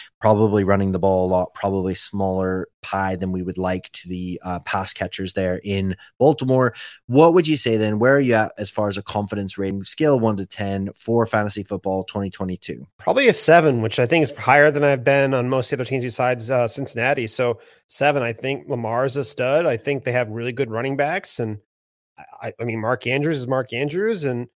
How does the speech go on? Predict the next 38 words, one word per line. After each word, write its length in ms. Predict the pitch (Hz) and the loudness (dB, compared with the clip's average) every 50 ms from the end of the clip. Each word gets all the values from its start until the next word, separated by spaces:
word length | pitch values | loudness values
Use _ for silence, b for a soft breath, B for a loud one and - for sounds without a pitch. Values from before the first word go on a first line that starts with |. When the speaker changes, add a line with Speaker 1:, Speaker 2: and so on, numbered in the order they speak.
| _ _ _ _ _ _ - | _ _ _ _ _ _ -6
Speaker 2:
and 140 | 131 123 131 | -4 -2 -2
they've 140 | 139 131 | -2 0
got 180 | - 160 143 143 | 0 0 0 0
some, 220 | - - 143 110 - _ _ _ _ _ _ _ - - _ _ _ _ - | -2 -4 -6 -6 -8 _ _ _ _ _ _ _ -20 -20 _ _ _ _ -8
you 80 | 139 131 | -4 -2
know, 200 | 123 127 135 123 | -2 -2 -2 -4
th-, 160 | 92 95 92 | -8 -8 -8
some 260 | - - 127 120 117 | -6 -4 -4 -4 -4
young 300 | 104 117 113 123 143 143 | -2 -2 0 0 0 -2
talent 380 | 143 - 123 123 131 143 151 151 | -2 -2 -2 0 0 0 0 -2
at 60 | - | 0
wide 200 | 131 127 131 127 | 0 -2 -2 -2
receiver 440 | 131 123 - 139 143 147 185 202 202 | -4 -6 -6 -4 -4 -4 -4 -4 -4
and 120 | 175 131 | -4 -6
Rashad 320 | 120 - - 139 139 131 117 | -6 -4 -2 -2 -2 -2 -4
Bateman. 400 | 120 160 180 170 190 214 208 196 | -4 -4 -4 -6 -8 -8 -8 -6
So 160 | - 139 127 | -4 -2 -2
I 80 | 127 | -2
think 260 | 123 - 170 170 151 - | -2 -4 -8 -8 -6 -4
overall, 720 | 143 147 139 135 123 123 143 165 180 175 170 160 - _ _ _ _ _ _ _ _ _ _ _ - | -2 -2 -2 -2 0 0 0 0 0 0 -2 -2 -4 _ _ _ _ _ _ _ _ _ _ _ -10
I 100 | - 143 | -10 -4
think 320 | - 156 165 170 156 - 135 | 0 0 0 0 -2 -4 -2
this 200 | 139 143 - 147 | -2 -2 -2 -4
is, 120 | 139 131 - | -8 -6 -2
I 60 | 147 | 0
mean, 100 | 147 160 | 2 4
and 80 | 160 160 | 4 4
it's 80 | 151 - | 4 4
gonna 140 | 165 165 | 2 2
be 140 | 156 160 151 | 4 4 4
a, 120 | 131 127 - | 4 2 2
they, 140 | 160 165 160 | 0 -2 0
not, 220 | 147 160 170 202 - | 0 2 2 0 0
y-, 220 | 151 120 123 127 - _ _ - | -4 -10 -12 -14 -16 _ _ -6
we're 160 | 151 143 151 | -4 -2 0
talking 120 | - 202 | 2 2
about 200 | 196 165 135 - | 4 2 2 0
pace, 500 | - - 147 135 117 101 - - - - | -2 -2 -2 -2 -2 -2 -6 -8 -10 -12